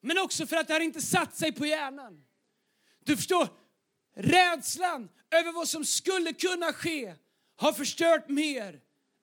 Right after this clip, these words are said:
än vad som faktiskt har skett. Rädslan vi målar upp över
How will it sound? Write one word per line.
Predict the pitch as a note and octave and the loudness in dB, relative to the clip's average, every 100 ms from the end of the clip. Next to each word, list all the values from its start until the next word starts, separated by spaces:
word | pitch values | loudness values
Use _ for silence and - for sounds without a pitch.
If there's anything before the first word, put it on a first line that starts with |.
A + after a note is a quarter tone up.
| - | 0
än | D4 | 2
vad | D4+ | 2
som | - C#4 | 0 -4
faktiskt | - D#4+ - C4+ A#3+ | -2 -2 -4 -12 -12
har | B3 | -10
skett. | C#4+ A#3 - _ _ _ _ _ _ _ _ _ _ - | -10 -10 -12 _ _ _ _ _ _ _ _ _ _ -12
Rädslan | A3 C#4+ F#4 E4+ F#3 D#4 F4+ | -2 4 6 6 0 0 2
vi | F4 | 2
målar | E4 E4+ E4+ E4 | 2 2 2 2
upp | E4+ - | 0 2
över | D#4 D#4 C#4 | 2 4 -2